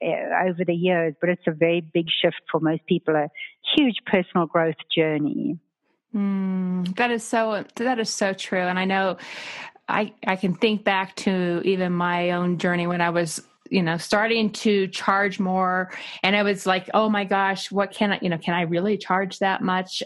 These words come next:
Speaker 2: Um, and,
Speaker 1: Mm-hmm.
Speaker 2: and as, and at the end of the day, as you said, and, and I think you were that one that helped really teach that to me, was it is about how,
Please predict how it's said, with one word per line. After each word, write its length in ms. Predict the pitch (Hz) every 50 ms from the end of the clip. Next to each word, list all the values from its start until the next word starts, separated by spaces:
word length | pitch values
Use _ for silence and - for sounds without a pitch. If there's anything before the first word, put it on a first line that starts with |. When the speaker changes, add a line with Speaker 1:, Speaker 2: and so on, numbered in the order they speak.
| - -
Speaker 2:
Um, 320 | 180 175 170 170 175 180 - - -
and, 320 | - - - - 214 214 208
Speaker 1:
Mm-hmm. 80 | 175 170
Speaker 2:
and 140 | - 170 170
as, 200 | 165 214 214 220 240 - - _ -
and 140 | 226 220 220
at 120 | 208 214
the 80 | - -
end 140 | 214 220 196
of 80 | 190
the 60 | 190 185
day, 260 | - 202 185 175 170
as 140 | 165 170 185
you 100 | 175 170
said, 320 | - - 214 196 165 165
and, 220 | 170 180 180 175 - -
and 120 | 185 175
I 100 | 165 180
think 200 | 180 - 180 180 - -
you 300 | - 165 160 170 175 180
were 120 | 185 185
that 220 | 170 165 156 - -
one 200 | 175 170 170 165
that 100 | 160 156 -
helped 200 | 160 156 - _
really 200 | - 170 160 160
teach 320 | 165 - - 285 285 - -
that 200 | - - - -
to 120 | - - 160
me, 220 | 156 156 156 160
was 440 | 160 160 160 160 160 165 160 - - _
it 140 | - 185 190
is 180 | 247 302 269
about 380 | 262 226 170 170 165 180 - -
how, 520 | - - - 170 175 180 185 196 208 214